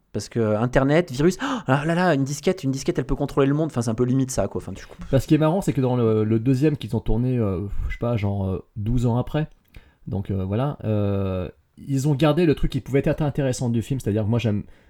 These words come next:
Speaker 2: j'aimais bien l'idée que ça, que, que ça se passe dans les îles. Je m'étais dit, ah, ça va être sympa, euh, elle va, elle va se retrouver paumée dans le, dans un pays exotique, et cetera.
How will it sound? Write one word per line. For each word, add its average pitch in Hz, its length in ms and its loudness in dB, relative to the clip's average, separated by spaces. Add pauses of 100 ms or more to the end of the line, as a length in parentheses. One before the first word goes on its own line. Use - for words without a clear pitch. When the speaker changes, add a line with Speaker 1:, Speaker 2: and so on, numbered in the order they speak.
(160)
Speaker 2:
j'aimais 135 240 6
bien 185 160 6
l'idée 156 220 8
que - 40 0
ça, 127 100 2
que, 117 300 0
que 110 340 2
ça 117 140 0
se - 80 -6
passe 139 220 2
dans 110 140 4
les 110 280 4
îles. 131 240 2 (600)
Je 127 100 -2
m'étais 123 160 0
dit, 143 120 6
ah, 165 120 6
ça - 120 0
va 117 40 4
être 113 80 0
sympa, 123 260 2
euh, 107 840 4
elle 104 60 2
va, 110 180 2
elle 113 140 2
va 110 80 2
se - 80 -2
retrouver 117 220 0
paumée 123 300 4
dans 110 160 2
le, 98 200 2
dans 104 200 0
un 104 40 0
pays 113 260 6
exotique, 107 380 0
et - 40 -10
cetera. 117 380 -4